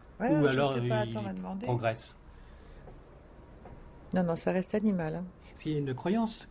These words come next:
Speaker 2: druidique comme ça, où on passe par tous les stades, toutes les
Speaker 1: Oui.
Speaker 2: créatures, et puis on augmente, on augmente, puis après le stade humain, on sera peut-être un extraterrestre sur une autre planète, mais on n'arrête pas d'évoluer. C'est assez, euh, intéressant de penser que le chat qu'on caresse, après, sera peut-être un animal un peu plus proche encore de l'homme, et cetera, et,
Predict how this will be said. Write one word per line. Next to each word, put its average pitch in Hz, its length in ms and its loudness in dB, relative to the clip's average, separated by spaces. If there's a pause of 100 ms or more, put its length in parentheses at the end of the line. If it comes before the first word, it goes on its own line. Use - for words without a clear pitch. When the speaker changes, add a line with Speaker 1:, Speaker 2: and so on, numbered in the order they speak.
(120)
Speaker 2:
druidique 147 480 2
comme 117 120 2
ça, 139 220 4
où 127 120 2
on 117 60 4
passe 123 220 0
par 120 160 -2
tous 156 120 -2
les 127 100 2
stades, 127 340 0
toutes - 160 -12
les 120 80 2
Speaker 1:
Oui. 104 60 0
Speaker 2:
créatures, 196 560 2
et - 60 4
puis 151 180 2
on 123 120 4
augmente, 131 280 2
on 127 60 0
augmente, 139 260 2
puis 160 80 4
après 135 260 2
le 139 120 2
stade 123 260 0
humain, 117 200 2
on 143 140 0
sera 104 260 0
peut-être 98 260 -8
un 92 60 -6
extraterrestre 98 480 -4
sur 98 120 -8
une 98 60 -6
autre 98 80 -6
planète, 175 220 6
mais 135 100 -2 (220)
on 135 120 4
n'arrête 127 220 4 (200)
pas 185 100 8 (180)
d'évoluer. 147 580 0 (220)
C'est 127 200 -6
assez, 139 540 2
euh, 135 180 -2 (320)
intéressant 180 440 4 (180)
de 131 60 6
penser 131 280 2
que 127 100 0
le 127 120 2
chat 131 160 2
qu'on 110 160 -8
caresse, 135 640 2 (220)
après, 127 340 0
sera 110 260 -2
peut-être 139 460 -4
un 107 80 0
animal 110 260 4
un 117 60 2
peu 113 120 -2
plus 117 280 -2
proche 120 480 2
encore 110 260 0
de 101 80 -2
l'homme, 147 400 4
et 127 60 -4
cetera, 127 480 2
et, 127 80 -6